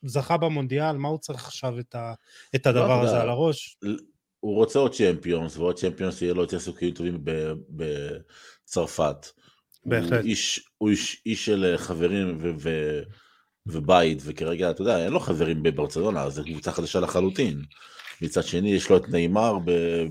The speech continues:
Speaker 2: בפריז, שזה הרבה יותר, אה, חברים
Speaker 1: מצד
Speaker 2: מבחינתו.
Speaker 1: שלישי, מצד שלישי, רוברט לבנדובסקי אמר שהוא שואף לשחק איתו, אז, אה,
Speaker 2: בסדר,
Speaker 1: אתה יודע,
Speaker 2: אני
Speaker 1: יכולים
Speaker 2: בטוח
Speaker 1: לשחק.
Speaker 2: שגם ערן זהבי שואף לשחק עם, אה, לאו מסי, אבל זה
Speaker 1: גם
Speaker 2: לא
Speaker 1: אני.
Speaker 2: יקרה, אתה יודע.
Speaker 1: אתה יודע,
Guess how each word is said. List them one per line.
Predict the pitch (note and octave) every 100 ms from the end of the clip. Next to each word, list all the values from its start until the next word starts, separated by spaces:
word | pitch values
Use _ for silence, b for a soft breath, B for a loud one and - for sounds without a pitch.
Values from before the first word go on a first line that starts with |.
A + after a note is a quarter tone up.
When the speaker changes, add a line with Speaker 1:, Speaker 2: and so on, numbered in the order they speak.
| D#2
Speaker 2:
בפריז, | E2 E2+ D#2 D#2 C#2+
שזה | E2 D2+
הרבה | D2 D#2 E2+
יותר, | D#2+ F2 D#2
אה, | D2 C#2+ - - b b b b -
חברים | - F2 F2 E2
Speaker 1:
מצד | D3+
Speaker 2:
מבחינתו. | C#3+
Speaker 1:
שלישי, | D3+ C#3+ - C#3+ - _ _ -
מצד | D3+ D#3
שלישי, | - D3 - D#3+ D3+
רוברט | C3+ D3 D3 C#3+
לבנדובסקי | C#3 B2 B2+ C#3 C3 -
אמר | B2 B2+
שהוא | A#2+ C3 A#2+
שואף | G#2+ B2+ A#2+ -
לשחק | B2 - C3+ C#3
איתו, | C3 - A2
אז, | G2+ - A2
אה, | G#2+ G#2 - B B B B F#2+
Speaker 2:
בסדר, | F#2+
Speaker 1:
אתה | A#2
יודע, | -
Speaker 2:
אני | G2+
Speaker 1:
יכולים | F#2 D#2+
Speaker 2:
בטוח | B2 G#2
Speaker 1:
לשחק. | G#2+
Speaker 2:
שגם | G#2 G#2
ערן | A2 B2
זהבי | A2+ A2+ D3+ C#3+
שואף | - G2 F2+
לשחק | F2 E2+ F#2 F2
עם, | F2 E2+
אה, | E2+ E2 E2
לאו | F2+ F#2+
מסי, | C#3 - D3
אבל | D3
זה | B2+
Speaker 1:
גם | A2+
Speaker 2:
לא | A#2+
Speaker 1:
אני. | A3
Speaker 2:
יקרה, | F#3+ -
אתה | G2
יודע. | E2+ - _ _ -
Speaker 1:
אתה |
יודע, | A2 A2